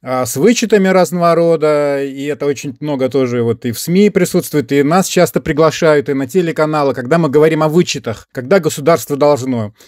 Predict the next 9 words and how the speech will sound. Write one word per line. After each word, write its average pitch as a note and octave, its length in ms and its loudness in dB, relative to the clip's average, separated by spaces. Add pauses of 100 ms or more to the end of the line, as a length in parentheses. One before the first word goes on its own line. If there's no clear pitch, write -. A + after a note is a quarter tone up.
И D3 80 -6
мы D#3 80 0
обсуждаем, B2 480 -2
сложно D3+ 600 2
это, D3 220 -4
несложно D3 800 -2
это D3 300 -2
для D3 160 0
граждан, C#3+ 560 0